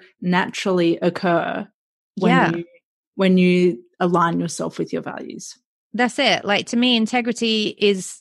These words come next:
Speaker 2: an identity.
Speaker 1: Mm.
Speaker 2: You know, somebody who is in integrity is living a, their life in alignment with what is true for them.
Speaker 1: Yeah. Yes. Okay. That's something that we all need to put, um, on repeat. And I actually spoke about, um,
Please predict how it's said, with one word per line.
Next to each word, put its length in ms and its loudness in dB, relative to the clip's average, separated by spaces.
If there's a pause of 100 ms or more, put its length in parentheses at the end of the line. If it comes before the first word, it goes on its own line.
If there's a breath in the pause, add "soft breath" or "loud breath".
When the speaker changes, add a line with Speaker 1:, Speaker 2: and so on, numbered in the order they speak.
Speaker 2:
an 180 -2
identity. 760 0 (360)
Speaker 1:
Mm. 280 4
Speaker 2:
You 60 2
know, 160 2
somebody 420 2
who 180 2
is 320 0
in 180 4
integrity 920 0 (240)
is 160 2
living 340 2
a, 280 0
their 180 4
life 400 2
in 140 2
alignment 420 2
with 160 0
what 160 0
is 80 -4
true 240 2
for 120 -6
them. 220 -6 (280)
Speaker 1:
Yeah. 220 -10 (680)
Yes. 560 -4 (520)
Okay. 140 4
That's 260 2
something 380 4
that 80 4
we 160 2
all 200 0
need 240 -2
to 120 -4
put, 400 -2 (460 soft breath)
um, 580 2
on 240 4
repeat. 480 2
And 160 2
I 80 4
actually 440 0
spoke 420 0
about, 520 2
um, 460 0